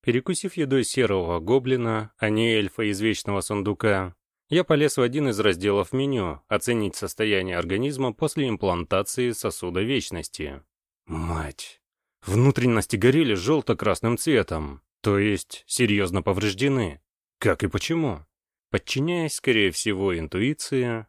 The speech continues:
открываю раздел меню, который так и называется «Плоть». Читаю открытую теперь строчку «Внимание». Данная особенность плохо совмещается с организмом человека,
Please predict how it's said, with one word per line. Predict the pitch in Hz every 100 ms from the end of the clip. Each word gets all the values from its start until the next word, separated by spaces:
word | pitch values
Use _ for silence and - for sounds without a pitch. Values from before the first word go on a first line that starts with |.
| -
открываю | 107 151 160 170 131
раздел | 107 87 107 110
меню, | 131 131 87
который | - 104 95 92
так | 95 -
и |
называется | 110 110 135 131 85 73 - 82 73 71 _ _
«Плоть». | - 139 78 - - _ _ _
Читаю | - 139 196 180
открытую | 151 127 156 156 127
теперь | 104 - 98
строчку | - 104 113 - 117 104 98 -
«Внимание». | 110 139 151 92 85 78 71 71 _ _ _
Данная | 90 107 101 85 80 76
особенность | - 135 135 135 -
плохо | - 175 -
совмещается | 139 120 113 - 131 139 -
с | 131
организмом | 101 92 92 85 92 90
человека, | - 117 139 131 80 78 73